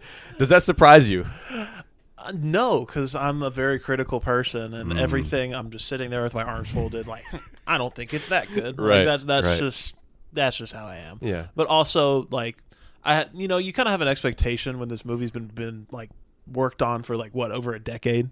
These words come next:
Speaker 1: Yeah, it was two thousand nine when the original
Speaker 2: Oh, God.
Speaker 1: released.
Speaker 2: Yeah, so
Speaker 1: So, yeah,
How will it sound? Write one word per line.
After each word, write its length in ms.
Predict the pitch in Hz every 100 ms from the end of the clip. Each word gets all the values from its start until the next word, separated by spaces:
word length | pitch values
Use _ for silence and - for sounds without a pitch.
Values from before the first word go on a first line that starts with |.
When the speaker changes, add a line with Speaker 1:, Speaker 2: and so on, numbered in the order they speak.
| _ _ _ _ _ - -
Speaker 1:
Yeah, 160 | 104
it 20 | 95
was 80 | 95
two 120 | 135
thousand 260 | 123 92
nine 240 | 90 90 82
when 80 | 80
the 100 | 80
original 360 | 82 80 78 80
Speaker 2:
Oh, 260 | - - -
God. 180 | 85 80
Speaker 1:
released. 300 | 80 - - - -
Speaker 2:
Yeah, 280 | 135 131 -
so 400 | - 143 127 127
Speaker 1:
So, 200 | - 78
yeah, 220 | 78 73